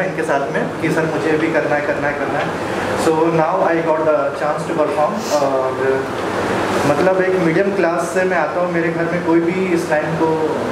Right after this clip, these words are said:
है नहीं और मैं बहुत ही शर्मीला टाइप का लड़का हूँ और विनोद सर ने मेरी चीज़ों को समझा और मतलब ऊपर वाले से ये मैं ही बोलना चाहता हूँ कि, अ, मतलब बहुत थैंक्स बोलूँगा, दिल से बोलूँगा कि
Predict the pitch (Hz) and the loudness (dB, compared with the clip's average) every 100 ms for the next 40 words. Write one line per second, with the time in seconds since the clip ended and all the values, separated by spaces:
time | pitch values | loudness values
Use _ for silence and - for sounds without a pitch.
0 | - 123 151 175 175 214 226 - - - | -2 0 2 2 2 2 0 -2 -4 0
1 | 143 151 170 190 165 190 208 202 170 165 | 0 2 2 2 2 2 2 2 0 2
2 | 180 175 170 175 143 156 160 - - - | 2 2 0 0 0 0 -2 -4 -6 -8
3 | - - - - 139 139 139 139 139 147 | -8 -8 -8 -2 2 2 2 2 0 0
4 | - 151 190 196 190 190 190 165 185 196 | 0 2 2 2 2 2 2 2 2 0
5 | - - 165 190 190 196 151 151 175 208 | -2 -4 -2 0 0 0 -2 0 0 0
6 | 226 - - - - - 135 135 135 - | -2 -6 -6 -6 -4 0 2 2 2 0
7 | 139 135 135 139 139 147 165 175 160 180 | 2 2 0 -2 -4 -2 0 2 2 2
8 | 175 185 180 185 170 165 170 156 180 - | 2 0 0 0 2 0 0 -2 -4 -4
9 | - 135 143 151 175 175 165 170 175 175 | -4 -2 2 2 2 2 2 2 0 -2
10 | 185 185 160 - 139 156 170 175 - - | 2 2 2 0 -4 -2 -2 -2 -4 -6
11 | - 113 156 151 233 233 202 214 180 190 | -6 0 2 4 4 2 2 2 2 2
12 | 208 214 170 240 - 220 196 185 202 208 | 2 0 2 0 2 2 2 2 2 0
13 | 208 233 - | -2 -4 -4